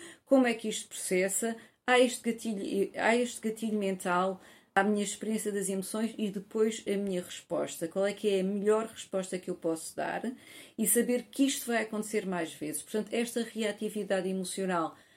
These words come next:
faz parte, mas quanto mais estratégias nós vamos criando, quer connosco, quer com as pessoas que estão à nossa volta, tá bem? Que também podem ter a capacidade e a disponibilidade de, de nos querer ajudar.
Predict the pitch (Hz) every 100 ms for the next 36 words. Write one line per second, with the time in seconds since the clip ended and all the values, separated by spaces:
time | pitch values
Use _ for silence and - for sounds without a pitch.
0 | _ _ _ - 254 262 - 208 185 180
1 | 247 294 - _ _ _ _ _ - 214
2 | 226 - - 294 320 269 254 254 233 226
3 | 226 208 196 202 208 196 208 202 196 196
4 | 196 190 - - 202 180 175 175 180 262
5 | - _ _ _ _ _ - 262 269 247
6 | 220 202 208 208 - - 240 233 226 220
7 | - 214 208 - 208 196 190 190 185 185
8 | 180 170 - 165 165 165 226 285 - _
9 | - 180 196 202 - 196 196 196 190 214
10 | 196 180 185 214 202 185 185 180 180 180
11 | 185 190 190 170 180 - - 190 180 175
12 | 175 175 175 170 170 165 160 175 170 180
13 | - 190 175 170 160 175 214